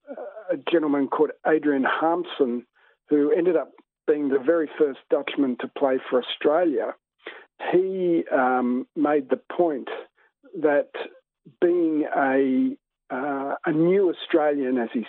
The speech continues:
said, uh, being a new Australian in the nineteen fifties, he said, "Looking back, one realises how lucky we new Australians were to have been able to join a soccer club and immediately get to know scores of people with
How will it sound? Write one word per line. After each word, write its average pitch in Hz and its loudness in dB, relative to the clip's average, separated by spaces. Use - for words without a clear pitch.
said, 131 0
uh, 143 2
being 175 2
a 160 0
new 151 2
Australian 143 0
in 139 2
the 151 0
nineteen 147 2
fifties, 139 2
he 143 -2
said, 151 2
"Looking 156 0
back, 143 0
one 143 2
realises 143 0
how 131 2
lucky 135 2
we 135 2
new 135 2
Australians 127 0
were 143 2
to 123 -6
have 123 -8
been 127 0
able 123 0
to - -8
join 123 -2
a 117 -6
soccer 151 0
club 123 -2
and 120 -2
immediately 135 0
get 131 0
to 131 -4
know 127 -2
scores 135 0
of 123 -8
people 131 -4
with 120 -8